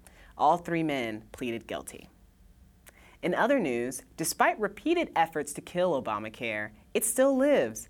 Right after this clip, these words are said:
An open enrollment for subsidized health insurance has begun. The enrollment window has been shortened in some states, thanks to our president,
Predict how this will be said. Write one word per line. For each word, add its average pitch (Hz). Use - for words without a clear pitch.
An 160
open 240
enrollment 185
for 170
subsidized 160
health 139
insurance 123
has 127
begun. 107
The 151
enrollment 147
window 185
has 233
been 220
shortened 147
in 131
some 107
states, -
thanks 143
to 135
our 104
president, 156